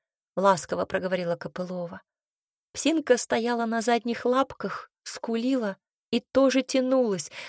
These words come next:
даже пыхтела от усердия. "Прыгай!" посоветовал своей любимице Матвей.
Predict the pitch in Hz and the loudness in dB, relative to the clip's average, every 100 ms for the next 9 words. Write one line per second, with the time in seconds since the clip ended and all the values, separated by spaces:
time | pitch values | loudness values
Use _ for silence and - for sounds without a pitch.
0 | - 220 233 269 294 285 - - 285 226 | 2 4 6 4 4 4 0 2 4 4
1 | 196 - 226 - 220 170 160 170 165 _ | 0 -2 -4 0 0 0 -2 -4 -6 _
2 | _ _ - 392 370 311 202 170 - _ | _ _ 4 10 10 10 6 4 -4 _
3 | _ _ _ 180 - 226 254 254 233 220 | _ _ _ 0 2 4 4 4 2 -2
4 | - 220 214 190 226 302 226 - 175 - | -2 0 0 2 4 4 2 0 -8 -2
5 | 202 220 220 202 165 - | -2 0 -2 -2 -4 -16